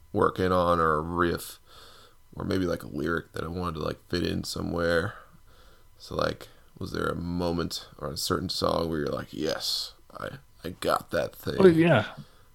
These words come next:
Speaker 1: that I was
Speaker 2: Yeah,
Speaker 1: going
Speaker 2: definitely.
Speaker 1: for"?
Speaker 2: Um, yeah, the, well, well, they're, they're, they're the, the two that I mentioned, uh, um, Eater of Death, the new one,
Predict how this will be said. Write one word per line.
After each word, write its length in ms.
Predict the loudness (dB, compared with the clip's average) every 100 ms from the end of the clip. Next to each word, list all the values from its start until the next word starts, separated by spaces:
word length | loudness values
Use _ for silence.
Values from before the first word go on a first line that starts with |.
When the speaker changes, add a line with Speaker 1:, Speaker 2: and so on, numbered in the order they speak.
| -10
Speaker 1:
that 100 | -4
I 60 | -2
was 120 | 6
Speaker 2:
Yeah, 120 | 6
Speaker 1:
going 80 | 8
Speaker 2:
definitely. 520 | 6 6 4 6 4 2
Speaker 1:
for"? 60 |
Speaker 2:
Um, 480 | 4 6 6 4 2 -6 _ _ _ _ _ _ _ _ _ _ 4
yeah, 280 | 8 8 8
the, 160 | 8 6
well, 140 | 6
well, 140 | 6 8
they're, 200 | 6 4
they're, 380 | 2 2 2 0
they're 360 | -2 -4 -4 -8 _ _ -6
the, 440 | -4 -2 4 4
the 240 | 4 6 6
two 280 | 10 10 12
that 120 | 10
I 160 | 8 6 -6 -18 _ _ _ -16 0
mentioned, 600 | 6 8 8 6 2 4
uh, 320 | 0 -2 -8 -14 _ _ _ _ _ _ 2
um, 500 | 4 4 2 0 -6 _ _ _ _ _ _ 8
Eater 220 | 10 12
of 100 | 10
Death, 300 | 8 8 6
the 40 |
new 200 | 6 8
one, 340 | 6 4 0